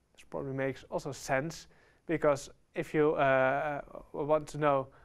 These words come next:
uh, t-, two times a force, you just have twice the, uh, force in the same direction, but twice the amount. Same for minus one times A. You just take A and you go exactly in the opposite direction.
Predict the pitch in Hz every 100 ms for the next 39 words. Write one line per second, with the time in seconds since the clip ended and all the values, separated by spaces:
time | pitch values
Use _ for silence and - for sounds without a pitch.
0 | _ _ - 156 147 202 175 196 180 156
1 | 135 127 - 185 160 151 - - 160 151
2 | 143 139 - _ - 175 156 147 - 139
3 | 131 _ - 180 - 156 139 180 - 175
4 | 156 139 147 165 147 - 165 156 - 156
5 | 170 175 143 143 - _ - _ _ _
6 | _ _ _ - - - - _ _ -
7 | - 233 160 - 131 123 _ _ _ -
8 | 131 202 185 139 123 127 127 131 143 175
9 | - - - - - _ - - 175 -
10 | 147 139 - 135 143 175 156 143 135 147
11 | 151 - - - 147 127 120 160 165 165
12 | 196 - - - 262 226 - 143 139 -
13 | 156 - 131